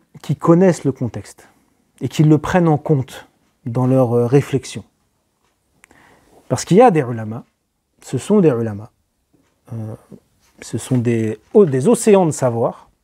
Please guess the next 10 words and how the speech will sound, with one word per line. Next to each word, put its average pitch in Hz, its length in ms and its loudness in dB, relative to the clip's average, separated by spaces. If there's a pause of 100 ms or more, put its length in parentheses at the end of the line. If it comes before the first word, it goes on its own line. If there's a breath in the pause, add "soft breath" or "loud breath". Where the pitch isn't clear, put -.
(880 soft breath)
mais 120 60 -6
de 135 60 0
savoir 165 360 4
livresque. 135 580 -4 (1120 soft breath)
Et 135 80 4
ils 139 60 4
sont 156 180 2
dans 175 140 2
leur 139 280 2
bibliothèque 127 720 -4